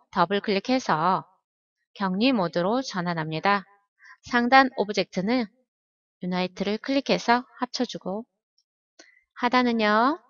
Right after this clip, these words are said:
색상을 바꿔줄 오브젝트를 동시에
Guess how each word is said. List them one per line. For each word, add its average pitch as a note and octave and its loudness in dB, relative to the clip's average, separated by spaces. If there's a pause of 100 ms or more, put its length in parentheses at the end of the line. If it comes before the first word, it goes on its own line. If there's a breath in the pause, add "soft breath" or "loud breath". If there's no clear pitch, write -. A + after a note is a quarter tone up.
(1160)
색상을 B3 -2
바꿔줄 B3 -2
오브젝트를 G3+ -2 (1700)
동시에 G3+ -2